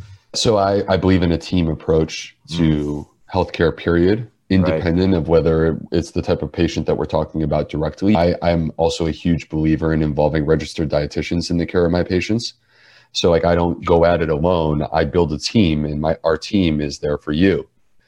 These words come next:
Speaker 1: And so, and that, that would be true as well when it comes to these people who have been the victim of trauma and abuse. I, I don't personally become their,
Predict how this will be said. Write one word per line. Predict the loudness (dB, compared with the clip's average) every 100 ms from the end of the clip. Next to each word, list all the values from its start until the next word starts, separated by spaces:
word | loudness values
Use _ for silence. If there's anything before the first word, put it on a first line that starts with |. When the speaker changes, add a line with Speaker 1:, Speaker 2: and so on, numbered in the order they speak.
| _ _ _ _ _ -2
Speaker 1:
And | 0 0 0 -2 -2
so, | -2 0 2
and | 2
that, | 2 2
that | 2
would | 2
be | 2 0
true | 0 2 4 4
as | 2 2
well | 2 4 2 0 -2
when | -2 -2
it | -2
comes | -4 -4
to | -4
these | -4 -4
people | -4 -4 -4
who | -2 0
have | 0
been | 0 -2
the |
victim | -2 -4 -6
of | -4
trauma | -2 -2
and | -2
abuse. | 0 0 2 2
I, | 0 2
I | 0 2
don't | 2 0 -2
personally | -4 -4 -2 -2 2 2 0
become | -4 -6 -4 -2 -2
their, | -2